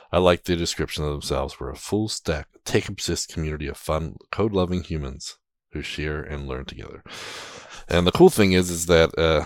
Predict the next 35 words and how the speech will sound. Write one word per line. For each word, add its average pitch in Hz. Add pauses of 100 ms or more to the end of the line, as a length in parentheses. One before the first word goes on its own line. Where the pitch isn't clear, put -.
in 87
the 90
July 87 (140)
one, 78 (320)
it's -
gonna 90
be 90
at 87
a 87
water 78
park, -
which -
is, 69
I 78
automatically 73
like 67
these -
guys. -
But -
you're 95
gonna 123
be 78
speaking 80
at 67
that 62
one, 71
right? 76
So -
you're 87
gonna 85
be 82
speaking, 85 (560)
uh, 82 (880)
in 92
July, 90